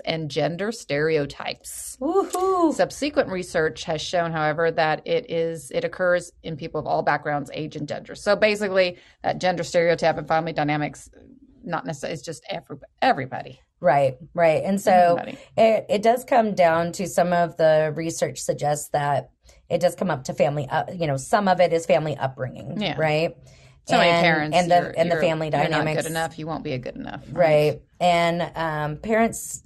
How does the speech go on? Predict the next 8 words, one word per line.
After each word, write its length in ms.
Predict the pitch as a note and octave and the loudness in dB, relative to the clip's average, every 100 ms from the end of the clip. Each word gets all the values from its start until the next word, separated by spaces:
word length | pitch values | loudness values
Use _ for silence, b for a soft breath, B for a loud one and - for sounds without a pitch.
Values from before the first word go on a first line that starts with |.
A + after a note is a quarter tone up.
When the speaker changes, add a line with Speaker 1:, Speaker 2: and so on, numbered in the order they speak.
| - | -6
Speaker 2:
parent 260 | A#3+ A#3 | -2 -2
styles, 720 | - - G#3+ G#3 A3 G#3 - | -2 2 4 4 2 -2 -8
you 100 | F3+ | -4
know, 80 | E3+ | -2
parenting 340 | F3+ F3+ F#3 F3+ | 0 -2 -2 -4
styles, 560 | F3+ F3 F3 F3+ F3 - | 2 4 6 4 0 -6
um, 500 | C#3+ C#3+ C#3+ C#3+ C#3+ b b b b b _ _ _ _ - _ | -2 0 0 -2 -6 b b b b b _ _ _ _ -20 _
characteris-, 560 | - F#3+ F3 F#3 F3 | 2 2 4 2 2